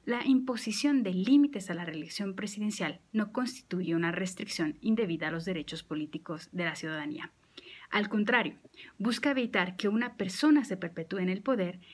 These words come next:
y, de ese modo, garantiza la renovación periódica del poder, la alternancia y el pluralismo político. Todos ellos elementos constitutivos de todo sistema democrático y representativo.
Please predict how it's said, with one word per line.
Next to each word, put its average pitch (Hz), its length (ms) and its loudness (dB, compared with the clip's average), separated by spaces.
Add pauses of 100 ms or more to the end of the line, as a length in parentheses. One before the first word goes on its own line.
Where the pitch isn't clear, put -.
(120)
y, 240 80 -4
de 220 100 4
ese 214 180 0
modo, 185 320 0 (260)
garantiza 247 600 2
la 220 100 -2
renovación 180 600 0
periódica 170 440 -4
del 165 140 -8
poder, 190 360 -4 (320)
la 208 220 4
alternancia 190 920 -2
y 226 100 2
el 226 120 2
pluralismo 165 540 -4
político. - 480 -12 (380)
Todos 208 300 0
ellos 190 440 -4
elementos 196 600 0
constitutivos 208 840 -6
de 220 140 0
todo 175 240 -4
sistema 165 680 -8
democrático 190 720 -6
y 165 40 -6
representativo. 160 720 -8